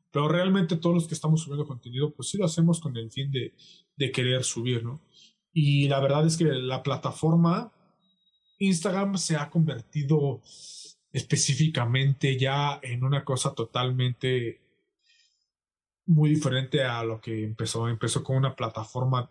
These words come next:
de fotografía. De hecho, pues el logo es una cámara. Y ahorita realmente ya,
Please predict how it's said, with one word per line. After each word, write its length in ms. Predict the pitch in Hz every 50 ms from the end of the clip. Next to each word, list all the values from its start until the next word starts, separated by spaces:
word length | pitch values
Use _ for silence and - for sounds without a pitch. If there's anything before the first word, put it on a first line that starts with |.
| _ _
de 100 | - 113 110
fotografía. 640 | - 117 - - 110 110 107 107 - 131 151 165 - _ _ _ _ _ _ _
De 100 | - 117
hecho, 200 | 113 113 - 127
pues 180 | - - - -
el 80 | 120 113
logo 220 | 117 117 123 120
es 220 | 117 110 - - -
una 200 | 123 117 110 110
cámara. 460 | - 113 110 113 120 127 131 - - _ _ _ _ _ _ _ _ _ _ _
Y 80 | - 123
ahorita 840 | 117 117 117 113 110 113 123 120 117 117 110 110 107 101 - - - - - 123 120 120
realmente 640 | 117 117 117 120 113 127 131 131 123 - - 127 117 117
ya, 640 | 117 113 113 113 113 113 113 113 107 107 104 -